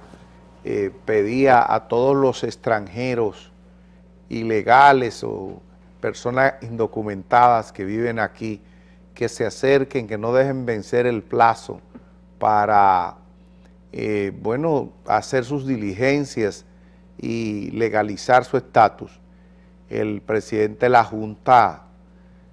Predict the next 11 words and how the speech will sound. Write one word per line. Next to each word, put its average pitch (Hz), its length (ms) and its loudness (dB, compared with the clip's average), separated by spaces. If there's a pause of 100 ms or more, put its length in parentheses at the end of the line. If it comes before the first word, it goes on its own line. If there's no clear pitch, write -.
(160)
anuncia 113 600 -2
que 110 140 -6
va 104 200 4
a 113 40 0
someter 113 580 -4
a 113 80 4
la 104 100 2
justicia 104 720 -10 (600)
a 101 160 0
personas 127 600 -4
que 107 500 -6